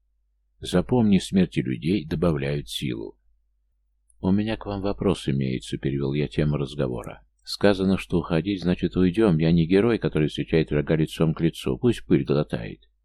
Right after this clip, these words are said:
«Задавай», — благосклонно кивнул старик.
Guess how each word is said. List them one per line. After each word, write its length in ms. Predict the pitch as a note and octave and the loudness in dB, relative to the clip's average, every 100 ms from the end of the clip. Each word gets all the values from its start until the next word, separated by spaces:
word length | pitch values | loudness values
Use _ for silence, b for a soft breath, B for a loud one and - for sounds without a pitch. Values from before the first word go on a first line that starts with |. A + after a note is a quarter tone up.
| _ _ _ _ _ | _ _ _ _ _
«Задавай», — 680 | - E2 C#2+ C2 B1+ D#2+ F2 | -4 -2 0 -2 0 -2 -2
благосклонно 640 | D2+ D#2+ D#2 - D#2 D2+ D#2 | -2 0 0 0 2 2 2
кивнул 280 | D#2 D#2 D2+ | 2 0 0
старик. 500 | - D2 D2 - | -2 -2 -2 -6